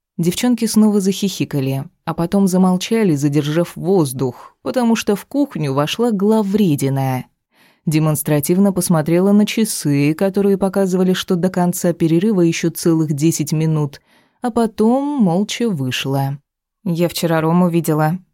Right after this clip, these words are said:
без всяких предисловий вставила Инка, до этого сидевшая молча. Они с Аськой шли с парковки. Она беременная, оказывается. Инна моя коллега.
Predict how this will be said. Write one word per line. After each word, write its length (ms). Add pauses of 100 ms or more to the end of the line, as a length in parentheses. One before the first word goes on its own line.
без 180
всяких 380
предисловий 600
вставила 520
Инка, 760
до 160
этого 360
сидевшая 600
молча. 640 (300)
Они 340
с 120
Аськой 340
шли 220
с 80
парковки. 680 (280)
Она 360
беременная, 580
оказывается. 760 (680)
Инна 300
моя 280
коллега. 760